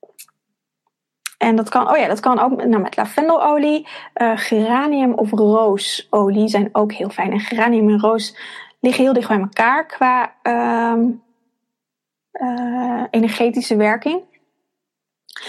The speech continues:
Maar roos is een stuk duurder dan geranium. Dus ik adviseer ook vaak geraniumolie, omdat die gewoon wat, eh, toegankelijker is qua prijs.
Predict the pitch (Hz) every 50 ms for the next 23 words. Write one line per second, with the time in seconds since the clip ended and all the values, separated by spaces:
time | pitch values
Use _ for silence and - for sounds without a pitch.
0 | - - - - _ - 220 208 208 196 - - - 214 208 214 214 220 220 247
1 | 277 277 262 - - 214 226 226 - - 214 208 214 - - 240 233 220 208 220
2 | 220 214 208 208 202 190 - - 220 196 208 202 196 208 180 180 180 190 - -
3 | 208 - - 208 - 214 208 202 - - - - 175 185 - - - 214 202 196
4 | 196 196 196 180 190 196 - 208 202 208 214 214 214 214 - - - - - 220
5 | 226 233 214 - - - - 226 240 285 320 359 _ - - - - 208 - 220
6 | 214 214 214 208 208 208 208 202 202 - - - 196 - - - 214 202 - -
7 | 208 - -